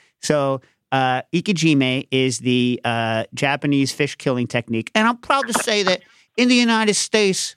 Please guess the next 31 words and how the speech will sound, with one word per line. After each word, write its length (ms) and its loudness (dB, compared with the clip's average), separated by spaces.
we 160 2
were 180 2
some 200 0
of 60 0
the 60 0
first 300 -2
people 240 0
who 100 -4
were 140 2
researching 500 -2
that 160 0
crap. 320 -4
Am 80 -2
I 80 0
right 160 0
about 180 -2
that, 140 -2
Stas? 380 -2
We 100 -6
were 80 2
some 160 0
of 40 4
the 40 0
first 260 -2
people 340 0
way 160 2
back 260 -2
in 40 -2
the 80 0
day 200 0
researching, 680 0